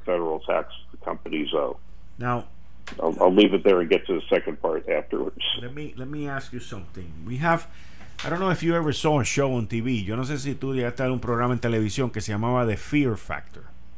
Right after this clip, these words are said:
Speaker 1: Mm-hmm. Yes.
Speaker 2: Okay. And I think in here what we have is a huge fear factor. Yo entiendo que lo que tenemos aquí es un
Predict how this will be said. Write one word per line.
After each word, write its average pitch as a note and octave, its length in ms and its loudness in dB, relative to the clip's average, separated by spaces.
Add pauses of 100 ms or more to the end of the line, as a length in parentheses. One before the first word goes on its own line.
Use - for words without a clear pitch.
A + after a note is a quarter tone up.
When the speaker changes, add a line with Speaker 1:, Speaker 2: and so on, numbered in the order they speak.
(1000)
Speaker 1:
Mm-hmm. G#2 520 4
Yes. - 160 8 (400)
Speaker 2:
Okay. B2+ 320 -6 (520)
And A#2 140 -2
I C3+ 80 2
think F#3+ 300 0
in D#3 100 2
here D3 420 0
what A2+ 220 -2
we A#2+ 200 2
have B2+ 440 2
is G#2+ 240 -4
a G#2+ 100 0
huge B2+ 460 2
fear D#3 420 -2
factor. - 540 -8
Yo G2 100 -4
entiendo C3 320 0
que C3+ 80 0
lo B2 80 2
que A2+ 100 0
tenemos G#2+ 360 0
aquí A#2+ 220 -2
es C3 40 2
un B2+ 200 0